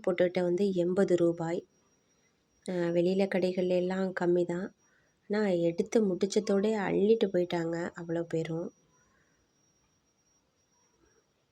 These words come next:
கெடுதல்னு சொன்னா யாரு கேக்குறா? இந்த மாதிரி ராஜஸ்தானி ஊறுகாய்கள் நிறைய இருந்தது அங்க.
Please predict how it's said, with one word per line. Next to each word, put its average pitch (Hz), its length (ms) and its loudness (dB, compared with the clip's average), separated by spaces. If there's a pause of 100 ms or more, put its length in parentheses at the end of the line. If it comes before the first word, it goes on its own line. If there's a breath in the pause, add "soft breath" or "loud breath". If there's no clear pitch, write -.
கெடுதல்னு 180 440 0
சொன்னா 185 320 -2
யாரு 185 460 -6
கேக்குறா? 180 680 -6 (680 soft breath)
இந்த 196 220 4
மாதிரி 196 500 4
ராஜஸ்தானி 185 800 0
ஊறுகாய்கள் 180 680 0
நிறைய 185 560 -2
இருந்தது 175 340 0
அங்க. 160 440 -4